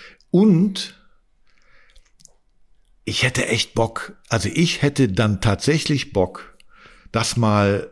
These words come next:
mit einer V-R-Brille auszuprobieren. Weil's für mich so, so crazy scheiße ist, dass ich sage, Alter, wenn ich so weit kommen würde, aber ich hab auch,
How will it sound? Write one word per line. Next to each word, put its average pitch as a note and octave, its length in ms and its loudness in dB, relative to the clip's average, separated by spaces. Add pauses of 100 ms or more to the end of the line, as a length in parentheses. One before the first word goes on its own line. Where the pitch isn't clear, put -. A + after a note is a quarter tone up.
mit A2 200 -2
einer G#2 140 0
V-R-Brille F#2+ 1040 0
auszuprobieren. D#2+ 960 -8 (480)
Weil's B2 280 0
für C3 120 2
mich C3 400 2 (380)
so, G#2+ 600 4 (420)
so F3+ 680 0
crazy D#3+ 920 0
scheiße - 880 0
ist, B2+ 380 0
dass A#2 180 2
ich A2+ 120 -2
sage, A#2+ 420 0 (100)
Alter, - 460 -8 (760)
wenn A2 180 -2
ich G#2 200 -6
so F#3 440 2
weit - 300 0
kommen B2 340 0
würde, G2+ 480 -2
aber C3 240 0
ich A#2+ 140 -2
hab C#3+ 80 0
auch, C3+ 220 -2